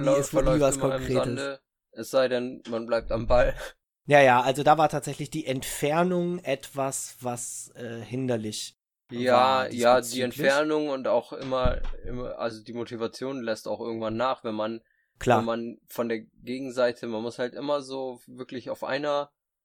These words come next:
Speaker 1: auf einer Wellenlänge sein oder auf einer Schiene sein, so von, von, von dem Denkprozess, der da vorgelagert ist.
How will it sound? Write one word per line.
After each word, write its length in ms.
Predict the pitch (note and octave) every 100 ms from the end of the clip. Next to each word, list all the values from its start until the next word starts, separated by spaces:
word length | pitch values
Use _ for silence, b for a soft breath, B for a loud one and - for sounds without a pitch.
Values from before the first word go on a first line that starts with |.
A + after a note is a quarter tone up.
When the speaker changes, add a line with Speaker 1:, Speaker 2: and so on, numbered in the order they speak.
| _ -
Speaker 1:
auf 220 | A#2 -
einer 400 | - B2 C#3 C3
Wellenlänge 500 | C3+ C#3 B2 A#2 A2+
sein 400 | G#2 A2 G#2 B2
oder 200 | A2+ A2
auf 100 | G#2
einer 260 | G2+ B2 A#2
Schiene 640 | - - - - E3 D#3+
sein, 340 | B2+ C3+ C3+ B2+
so 140 | B2+
von, 240 | - B2
von, 240 | A#2 A#2+ A2+
von 180 | - A#2
dem 160 | A2+
Denkprozess, 600 | A#2 C3 - - - A#2 -
der 140 | A2+
da 200 | A2+ A2
vorgelagert 720 | - C#3 A#2+ G2 G#2+ A2 G#2
ist. 340 | - A#2+ -